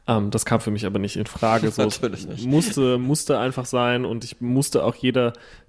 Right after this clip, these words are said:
Speaker 1: der, äh, auch nur halbwegs zugehört hat, der wurde, also wirklich, äh, ohne Wenn und Aber zugeschwallt von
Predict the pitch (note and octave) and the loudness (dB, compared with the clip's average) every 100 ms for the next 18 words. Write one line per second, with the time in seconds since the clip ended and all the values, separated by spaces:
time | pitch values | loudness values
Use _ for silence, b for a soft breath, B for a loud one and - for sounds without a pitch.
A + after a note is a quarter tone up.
0 | - B2 A#2 A2 G#2 - A2+ A2 F#2 A2+ | -2 2 4 2 0 0 0 2 0 -2
1 | A#2+ A#2+ A#2+ C3+ C#3+ C#3 B2+ - C3+ C3 | 0 2 4 2 4 2 2 -2 0 2
2 | B2 B2+ A#2 A#2+ A2+ A#2 A#2 A2 - F#2+ | 2 0 0 0 2 2 0 -2 -6 -12
3 | - _ - - D2 A2 A2 A#2+ G#2+ G#2+ | -14 _ -16 -8 -2 0 2 2 2 -4
4 | - G2+ G2+ - A#2 A2+ G#2+ G#2+ A2 G#2 | -2 0 2 2 0 0 2 2 2 2
5 | G#2+ G#2 G#2 - B2 - A2+ G2 G2+ - | 2 2 0 -4 -4 -6 0 2 2 -2
6 | A2+ | -4